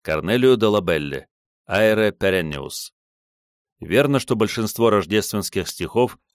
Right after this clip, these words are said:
написаны в последнее десятилетие жизни, перед лицом смерти. Но Солженицын хорошо говорит,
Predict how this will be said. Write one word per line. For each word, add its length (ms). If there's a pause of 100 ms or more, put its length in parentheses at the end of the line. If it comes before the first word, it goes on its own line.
(160)
написаны 600
в 60
последнее 560
десятилетие 720
жизни, 500 (300)
перед 280
лицом 360
смерти. 560 (640)
Но 200
Солженицын 720
хорошо 440
говорит, 500